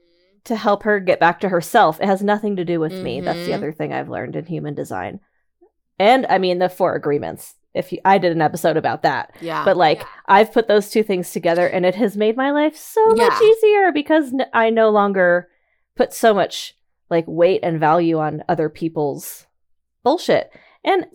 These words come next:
Speaker 1: the people, there's, not everyone is awake to themselves. And that's not a good or bad thing. It's just, like, I have to
Speaker 2: Yeah.
Speaker 1: lower my expectations and give a lot more grace.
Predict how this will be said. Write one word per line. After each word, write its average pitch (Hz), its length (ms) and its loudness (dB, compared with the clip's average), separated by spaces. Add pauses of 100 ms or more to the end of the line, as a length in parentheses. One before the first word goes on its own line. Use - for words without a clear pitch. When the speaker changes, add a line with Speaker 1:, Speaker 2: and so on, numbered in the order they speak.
Speaker 1:
the - 60 -2
people, 285 720 2 (680)
there's, 254 300 2
not 269 200 4
everyone 277 460 2
is 220 480 2 (100)
awake 196 320 0
to 185 100 -4
themselves. 156 760 -6 (420)
And 190 120 -2
that's 196 200 0
not 170 160 2
a 165 60 -2
good 220 240 2
or 208 100 2
bad 254 320 2
thing. 277 240 0
It's 214 220 -4
just, 202 260 -2
like, 170 340 0 (640)
I 208 100 4
have 220 180 -2
to 185 60 -12
Speaker 2:
Yeah. 202 180 0
Speaker 1:
lower 202 240 0
my 190 140 0
expectations 185 840 -4
and 214 120 -4
give 170 140 0
a 160 60 0
lot 156 200 0
more 147 160 -6
grace. 135 460 -2